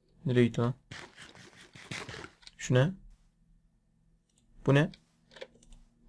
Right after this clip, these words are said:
Ana bu mu? Bu nedir la böyle? Aa, gitti.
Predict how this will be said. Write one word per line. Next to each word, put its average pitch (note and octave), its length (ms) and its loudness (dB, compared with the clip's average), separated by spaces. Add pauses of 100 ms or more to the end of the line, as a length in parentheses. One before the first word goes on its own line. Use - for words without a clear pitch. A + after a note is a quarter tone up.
(1800)
Ana C#3 240 6
bu E3+ 60 10
mu? C#3 200 8 (3000)
Bu D3+ 60 4
nedir D3 220 10
la A#2+ 220 10
böyle? A2+ 360 4 (2750)
Aa, B2 320 4 (240)
gitti. - 400 0